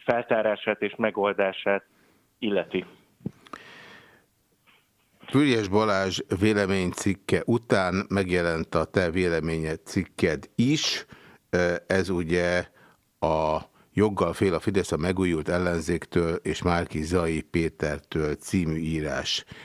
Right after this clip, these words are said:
Speaker 2: Elmeséled ennek a történetét?
Speaker 1: Persze, én, ö, olvastam Füriyes Balázs cikkét, ami szerintem nagyjából egy másfél-két hete, ö, jelent meg az Indexen.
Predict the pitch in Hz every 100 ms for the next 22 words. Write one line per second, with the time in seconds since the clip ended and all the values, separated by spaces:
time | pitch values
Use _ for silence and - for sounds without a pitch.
0 | - - 104 101 98 - 92 87 90 -
1 | 87 87 - 85 104 - 60 - - -
2 | - _ _ _ _ - - - - -
3 | 123 - 123 123 127 127 131 127 131 131
4 | 143 151 143 117 117 - 117 113 127 113
5 | 110 113 104 101 - 117 - 110 110 110
6 | 110 107 - 117 110 107 117 117 113 110
7 | 107 104 107 104 - 101 - 104 - 104
8 | - 101 - _ _ _ - 107 107 107
9 | 107 110 113 113 110 104 113 104 104 113
10 | 117 135 - 143 135